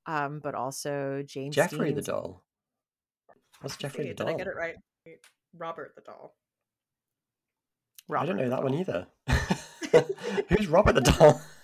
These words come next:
Speaker 2: <laughs> Are they all cursed? <laughs>
Speaker 1: I think
Speaker 2: Wow.
Speaker 1: Robert the Doll is, like, the one that's pretty big, and he's, like, in a rocking chair, like, in an Airbnb,
Speaker 2: Oh,
Speaker 1: and people
Speaker 2: no.
Speaker 1: say they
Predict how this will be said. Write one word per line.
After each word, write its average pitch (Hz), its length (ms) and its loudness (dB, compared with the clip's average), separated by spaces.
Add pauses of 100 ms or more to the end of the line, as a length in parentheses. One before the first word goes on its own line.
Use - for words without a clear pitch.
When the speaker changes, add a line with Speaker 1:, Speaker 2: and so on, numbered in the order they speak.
Speaker 2:
<laughs> - 1400 0
Are 151 60 6
they 196 120 4
all 151 140 8
cursed? 202 400 8 (260)
<laughs> 156 400 4 (800)
Speaker 1:
I 202 40 -14
think 359 120 -10
Speaker 2:
Wow. - 120 -10
Speaker 1:
Robert 269 340 -4
the 190 80 -14
Doll 160 280 -10
is, 156 160 -14
like, 165 220 -14
the 175 100 -10
one 165 320 -10
that's - 480 -12 (580)
pretty 226 260 -8
big, 208 220 -6
and 180 100 -6
he's, 170 180 -8
like, 180 180 -8
in 165 80 -10
a 147 80 -8
rocking 147 480 -8
chair, 175 400 -4
like, 147 220 -12
in 151 80 -12
an 147 180 -10
Airbnb, 147 440 -10
Speaker 2:
Oh, 110 280 6 (280)
Speaker 1:
and 85 140 -10
people 90 80 -8 (120)
Speaker 2:
no. 85 80 -8
Speaker 1:
say 151 220 -4
they 151 200 -4